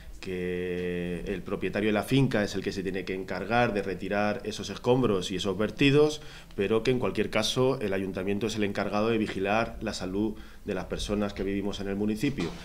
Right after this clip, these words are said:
y no está haciendo absolutamente nada. Creo que están más entretenidos, eh,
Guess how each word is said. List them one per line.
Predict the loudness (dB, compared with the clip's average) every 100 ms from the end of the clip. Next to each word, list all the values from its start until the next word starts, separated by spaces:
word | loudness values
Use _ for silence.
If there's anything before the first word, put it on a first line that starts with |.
| -12 -6
y | -2
no |
está | -2 0 2 4
haciendo | 2 -4 0 2 4 4 2
absolutamente | -2 -2 -2 0 2 2 2 2 0
nada. | 0 -2 -2 -8 -6
Creo | 0 0
que | 2
están | 0 2
más | 0
entretenidos, | 0 -2 -2 0 2 4 4 0 -6 -12 -16 -18 -8
eh, | -4 0 0 2 2 2